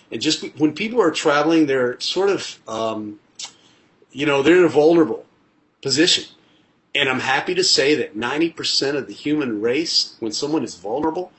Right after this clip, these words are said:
they will take care of them. And that is a wonderful feeling. But that ten percent or five percent or whatever that percentage is that has the opposite reaction,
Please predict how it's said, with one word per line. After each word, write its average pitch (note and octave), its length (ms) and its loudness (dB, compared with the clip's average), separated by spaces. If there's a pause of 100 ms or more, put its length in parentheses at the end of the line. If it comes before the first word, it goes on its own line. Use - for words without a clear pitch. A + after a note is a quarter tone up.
(600)
they B2+ 140 -2
will G2+ 120 -8
take - 260 -4
care C3 260 0
of A2+ 80 0
them. G2 200 -10 (420)
And C3 160 -2
that C#3+ 300 0
is A#2+ 140 -6
a A#2 60 -2
wonderful C3+ 600 -2
feeling. A#2+ 400 -8 (260)
But - 120 -6
that F#3+ 220 0
ten F#3 240 -2
percent F3+ 380 2
or A#2+ 40 -6
five E3 340 -2
percent D#3+ 320 2
or A#2+ 60 0
whatever E3 340 4
that C#3 160 -2
percentage C3 420 -2
is B2+ 380 0 (320)
that B2 120 0
has D#3 180 0
the C3 120 -4
opposite F3 540 2
reaction, F#3+ 580 0